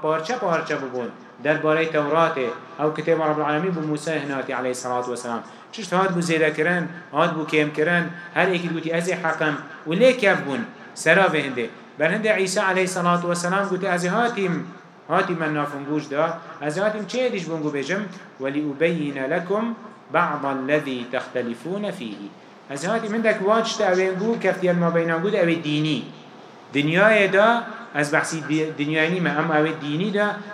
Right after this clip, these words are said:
أزي هاتيم بونگو ديار كم. بونگو ديار كم، بيج مهنگو، اوه يه حق و يه راسته، و اوش يه خلط و دين خود نيه هنگو، يه زيده كري ناف دين خود ده. "فاتقوا الله".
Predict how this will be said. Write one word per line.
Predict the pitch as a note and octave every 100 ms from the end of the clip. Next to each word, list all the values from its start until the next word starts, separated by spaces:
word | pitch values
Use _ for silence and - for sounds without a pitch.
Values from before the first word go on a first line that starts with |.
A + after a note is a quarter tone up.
| -
أزي | D#3+ D#3
هاتيم | D3+ C#3+ C3
بونگو | C3 B2+
ديار | A#2 A#2+ A#2
كم. | - G2+ F2+ - - - - - - - -
بونگو | B2 C3
ديار | C3 C3 E3+ G3+
كم، | F#3 G#3 A3 - - -
بيج | C3+ D#3 D3
مهنگو، | D3 C#3+ C#3+ E3 F3 F3 - - - -
اوه | C#3 D3 E3 D#3+ D#3+ C#3
يه |
حق | C3 - D#3+ -
و | C#3 B2+
يه | B2 B2+
راسته، | C#3+ E3 - D#3+ E3 E3+ - -
و | B2
اوش | B2+ C#3+
يه | C#3 B2+
خلط | D#3 D3+ C#3+
و | B2+
دين | B2 C3 C3
خود | C3
نيه | C3 D#3 C#3+
هنگو، | C3+ D3 F3 F3+ - -
يه | C3
زيده | B2 C3+ D3+
كري | D3+ D3 D#3+ D#3+ - -
ناف | B2+ C#3+ D#3+
دين | C3+ A#2+ A#2
خود | A2+
ده. | G#2+ G2 - - - - - - -
"فاتقوا | G#3+ G#3 E3+ C#3+ C3+
الله". | B2+ B2+ A#2+ A2 A2